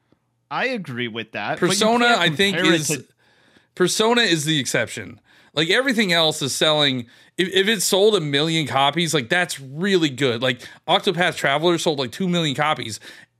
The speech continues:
Speaker 2: and
Speaker 1: Mm-hmm.
Speaker 2: that's, like, phenomenal for a J R P G.
Speaker 1: Well,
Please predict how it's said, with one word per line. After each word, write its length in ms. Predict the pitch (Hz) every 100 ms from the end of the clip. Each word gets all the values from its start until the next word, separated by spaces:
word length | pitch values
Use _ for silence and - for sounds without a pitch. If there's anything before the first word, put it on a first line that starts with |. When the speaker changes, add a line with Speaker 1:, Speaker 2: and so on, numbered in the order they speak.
| _ _ -
Speaker 2:
and 260 | 156 156 143
Speaker 1:
Mm-hmm. 120 | 151
Speaker 2:
that's, 140 | 139
like, 140 | 165 139
phenomenal 720 | 165 147 208 135 98 - _ _ - _
for 200 | - 151
a 60 | 127
J 180 | 135 117
R 100 | 110
P 60 |
G. 20 | 104 98 107
Speaker 1:
Well, 60 | 98